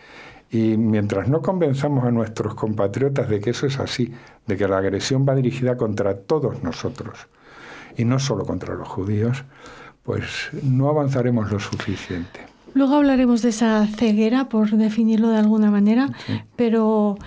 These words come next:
Speaker 2: eh, Alfredo Hidalgo ponía sobre la mesa el término inacción. Eh,
Speaker 1: Sí.
Speaker 2: en su caso, profesor, o en tu caso, profesor, permítame que te
Speaker 1: <laughs> Sí,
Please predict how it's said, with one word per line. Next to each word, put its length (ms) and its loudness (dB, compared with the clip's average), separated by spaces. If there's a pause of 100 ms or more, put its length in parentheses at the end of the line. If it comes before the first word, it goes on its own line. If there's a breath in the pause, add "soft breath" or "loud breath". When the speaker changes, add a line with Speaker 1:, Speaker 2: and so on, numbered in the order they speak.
(200 loud breath)
Speaker 2:
eh, 480 2
Alfredo 1300 2
Hidalgo 720 4
ponía 300 2
sobre 280 2
la 120 4
mesa 480 2
el 200 0
término 500 2
inacción. 760 2 (640 loud breath)
Eh, 360 4
Speaker 1:
Sí. 80 2
Speaker 2:
en 160 4
su 320 -2
caso, 300 0
profesor, 440 0
o 40 4
en 100 4
tu 140 0
caso, 260 2
profesor, 460 0
permítame 500 2
que 140 2
te 160 0
Speaker 1:
<laughs> 20 -6
Sí, 80 0